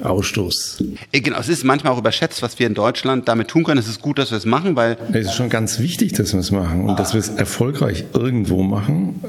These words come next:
Speaker 1: damit es kopiert werden kann.
Speaker 2: Ja. Eure letzten Worte als vielleicht baldige Gründer.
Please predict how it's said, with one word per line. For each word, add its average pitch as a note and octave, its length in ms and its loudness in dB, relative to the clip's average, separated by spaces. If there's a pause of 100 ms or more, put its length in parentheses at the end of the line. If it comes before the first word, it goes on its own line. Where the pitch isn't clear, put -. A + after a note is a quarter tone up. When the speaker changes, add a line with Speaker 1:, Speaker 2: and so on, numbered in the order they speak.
(140)
Speaker 1:
damit G#2 460 2
es - 240 -2
kopiert C#3+ 440 0
werden F#2 200 0
kann. - 260 -4 (520)
Speaker 2:
Ja. - 120 2 (2250)
Eure D#3+ 160 2
letzten D3+ 320 -2
Worte A#2+ 280 -2
als A2 220 -6
vielleicht B2 720 0
baldige A#2 640 2 (520)
Gründer. G#2 460 0